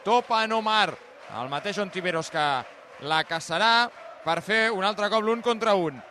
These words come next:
Aviam Ontiveros, que vol marxar de nou cap a la línia de fons. Marxa, li toca la pilota a Puado. Rebutja Calero, fora de l'àrea. Braithwaite amb el cap perquè hi vagi Puado. La baixen malament.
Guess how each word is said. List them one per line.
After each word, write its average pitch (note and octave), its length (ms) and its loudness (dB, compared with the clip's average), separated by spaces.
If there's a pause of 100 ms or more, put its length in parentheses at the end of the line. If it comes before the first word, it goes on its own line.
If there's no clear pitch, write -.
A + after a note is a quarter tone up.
(120)
Aviam F#3 460 2
Ontiveros, F#3+ 540 -2
que E3+ 120 2
vol G#3+ 160 6
marxar G3 460 0 (260)
de D3 160 -6
nou G#3 160 2
cap G#3+ 160 0
a F#3 80 4
la F3+ 80 4
línia A#3 320 -2
de F3+ 80 2
fons. B3+ 480 4
Marxa, B3 460 2
li G#3+ 100 0
toca C#3+ 160 -6
la C3 80 -4
pilota D#3+ 240 -2
a E3 60 -6
Puado. F3 420 2
Rebutja D#3+ 640 -2 (100)
Calero, E3+ 480 0
fora E3+ 360 0
de F3 120 0
l'àrea. E3 380 0 (260)
Braithwaite F#3 560 -2
amb F3+ 140 0
el E3+ 100 -6
cap F#3+ 300 2 (840)
perquè D3+ 380 -4
hi D#3 80 -6
vagi F3+ 240 0
Puado. F3+ 560 0
La C#3+ 180 -2
baixen F3+ 380 -2
malament. F#3 480 0